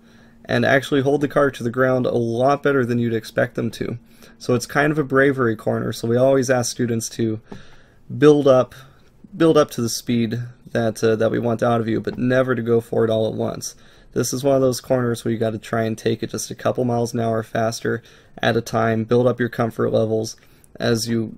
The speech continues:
get faster and faster through here. So this is where another big dip occurs. You can see the variance drop, you can see the difference in speed here, and coming down the graph further, you can see the difference in throttle position,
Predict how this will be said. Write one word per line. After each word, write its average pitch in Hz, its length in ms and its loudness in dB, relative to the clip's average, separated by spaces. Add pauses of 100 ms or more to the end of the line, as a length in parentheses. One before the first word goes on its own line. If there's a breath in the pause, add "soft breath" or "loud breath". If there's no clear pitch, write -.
get 117 160 -2
faster 110 440 -4
and 110 120 -8
faster 113 380 -4
through 123 240 -4
here. 117 280 -8 (520 soft breath)
So 113 380 0 (200)
this 131 200 -2
is 135 100 -6
where 139 140 4
another 135 320 6
big 127 200 2
dip 127 180 0
occurs. 120 540 -2 (140)
You 120 100 -4
can 117 140 -6
see 117 140 -4
the 113 100 -2
variance 120 420 -2
drop, 127 380 -2 (100)
you 120 120 -6
can 117 160 -12
see - 160 -4
the 117 80 0
difference 117 440 -6
in 117 80 -8
speed 120 360 -4
here, 139 320 -4 (580 soft breath)
and 117 140 -4
coming 117 240 0
down 117 200 0
the 117 80 0
graph 117 300 -2
further, 135 320 0
you 127 100 -2
can 120 160 -6
see 123 200 -2
the 117 80 0
difference 113 420 -2
in 117 80 -4
throttle 113 360 -2
position, 117 600 -6